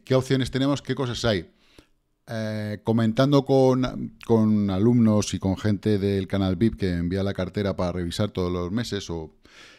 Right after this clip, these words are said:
pues, eh, a un par le he comentado, ¿no? Al final, eh, ¿quién es el rico?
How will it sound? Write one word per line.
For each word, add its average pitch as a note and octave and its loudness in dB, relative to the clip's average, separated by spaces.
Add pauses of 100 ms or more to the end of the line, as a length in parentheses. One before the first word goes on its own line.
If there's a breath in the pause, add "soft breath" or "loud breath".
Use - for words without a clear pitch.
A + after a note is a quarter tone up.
(160 loud breath)
pues, G2+ -10
eh, G2 -8 (440)
a - -4
un A#2+ -2
par A#2+ 0
le A#2+ -2
he A2+ -10
comentado, G2 -4
¿no? F#2+ -8
Al F#2 -10
final, A2 -6
eh, F#2 -12 (180)
¿quién B2+ 2
es A2+ -2
el G2+ -4
rico? - -14